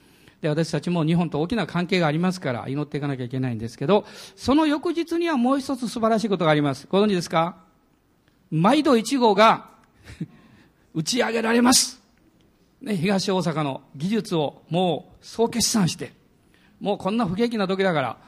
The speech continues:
もうドーンと一発というこの大阪人らしい発想でですね、<laughs> えー、打ち上げられますね。成功するように祈っていきましょ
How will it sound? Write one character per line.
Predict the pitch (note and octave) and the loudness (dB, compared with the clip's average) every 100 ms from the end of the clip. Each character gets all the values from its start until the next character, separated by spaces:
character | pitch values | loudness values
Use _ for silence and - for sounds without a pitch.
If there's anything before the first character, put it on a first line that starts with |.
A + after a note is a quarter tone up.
| - | -8
も | |
う | E3 | -8
ド | C3 D#4+ | 0 0
ー | C4 | 0
ン | A#3+ | 0
と | |
一 | A3 | 0
発 | A3+ A#3 G#3+ | 2 0 0
と | E3+ | 0
い | D#3 | 2
う | C#3+ | 0
こ | F3 | -2
の | D3 | 0
大 | G3 | 0
阪 | B3 A#3 | 0 0
人 | G#3 F#3 | 0 0
ら | F3 | 0
し | D#3+ G#3 | -2 -2
い | C#3 | -2
発 | E3+ - | -2 -2
想 | A3+ F#3+ | 0 0
で | A3 | 0
で | |
す | C3+ D3 | -4 -4
ね、 | D3+ D#3+ E3+ - - | -6 -6 -10 -16 -18
<laughs> | - - | -18 -12
え | - C#3 | -6 -4
ー、 | |
打 | D#3 | -2
ち | F#3 | 0
上 | D#3+ | 2
げ | |
ら | D3+ | 2
れ | D3 | 0
ま | C3+ | -2
す | C3+ | -2
ね。 | D#3 C3 | -2 -2
成 | A#2+ E3 | -2 -2
功 | D#3+ D3+ | 0 -2
す | D#3 | -2
る | C#3+ | -4
よ | C3+ | -4
う | |
に | B2 | -4
祈 | D3+ | -6
っ | |
て | C3 C#3+ | -6 -6
い | |
き | C3+ | -4
ま | C3 | -4
し | C3+ | -4
ょ | G#2 | -8